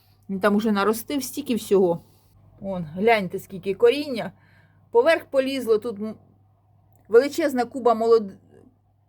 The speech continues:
молодих туберідіїв. Росте на славу. І, до речі, це, скоріш за все, тому, що йому тут прохолодно. Він, напевно,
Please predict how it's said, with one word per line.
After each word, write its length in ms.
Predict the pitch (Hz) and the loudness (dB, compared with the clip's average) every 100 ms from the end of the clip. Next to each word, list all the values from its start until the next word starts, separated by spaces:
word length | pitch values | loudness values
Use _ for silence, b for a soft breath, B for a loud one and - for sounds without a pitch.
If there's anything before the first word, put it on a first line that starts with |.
| _ | _
молодих 420 | 208 226 233 240 | -8 -4 -2 -4
туберідіїв. 880 | 247 247 214 311 392 320 285 285 269 254 _ b b b - | -4 -4 -2 -2 -2 -4 -2 -2 -4 -8 _ b b b -8
Росте 420 | 214 254 - 330 | -4 -4 -4 -4
на 140 | 269 | -2
славу. 480 | 254 - 180 160 165 - _ _ _ _ b b b - | -4 -4 -4 -4 -6 -14 _ _ _ _ b b b -6
І, 260 | 269 269 247 | 0 0 2
до 140 | 247 | 2
речі, 300 | 254 254 254 | 2 -2 -6
це, 460 | 240 262 233 220 - - | -6 -4 -2 -4 -8 -14
скоріш 360 | - 254 254 | -12 -8 -6
за 120 | 220 | -4
все, 200 | 226 226 | -4 -4
тому, 300 | 226 226 254 | -6 -4 -6
що 140 | 415 285 | -4 -2
йому 180 | 233 294 | -2 -2
тут 200 | 277 - | -4 -2
прохолодно. 640 | 262 262 240 202 185 190 | -2 0 0 0 0 -4
Він, 200 | 202 247 | -4 -2
напевно, 500 | 240 240 240 226 208 | -2 -2 -2 -2 -6